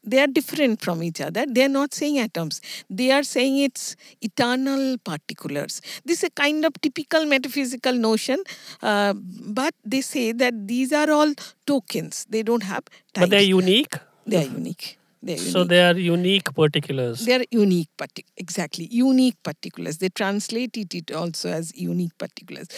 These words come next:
Speaker 1: So, you know, there is one which is type, no tokens. These are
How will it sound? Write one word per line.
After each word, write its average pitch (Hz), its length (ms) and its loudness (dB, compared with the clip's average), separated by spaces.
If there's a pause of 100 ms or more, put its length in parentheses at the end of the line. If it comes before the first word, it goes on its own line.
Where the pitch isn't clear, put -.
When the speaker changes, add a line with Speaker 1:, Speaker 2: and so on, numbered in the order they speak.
(160)
Speaker 1:
So, - 140 -2
you 285 220 2
know, 311 160 0 (240)
there 240 260 4
is 285 220 0
one 262 460 2 (260)
which 254 160 -2
is 285 140 -2
type, 254 400 -2
no 226 200 0
tokens. 262 500 -4
These 214 280 -2
are 240 100 0